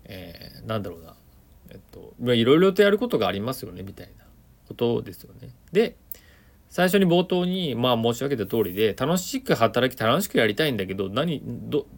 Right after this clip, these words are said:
やりたいことは確か。だけど、よくわかんない。まあ、これはよくあると思うんですが、よくわかんないって言っても、別にね、えっと、な-、なんていうんですか、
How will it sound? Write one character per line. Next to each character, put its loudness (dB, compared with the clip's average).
や 4
り 2
た 6
い 4
こ -2
と 2
は 2
確 0
か。 -14
だ 2
け 0
ど、 2
よ -2
く -2
わ -2
か -6
ん -4
な -12
い。 -20
ま -2
あ、 0
こ 4
れ 8
は -2
よ 2
く -2
あ 6
る 0
と -6
思 -4
う -4
ん -12
で -16
す -20
が、 -14
よ 0
く -2
わ 6
か 0
ん -4
な 2
い -2
っ -6
て -20
言 -12
っ -14
て -16
も、 -12
別 -8
に -10
ね、 -8
え -12
っ -14
と、 -18
な-、 -8
な -
ん -
て -10
い -4
う -6
ん -10
で -20
す -20
か、 -20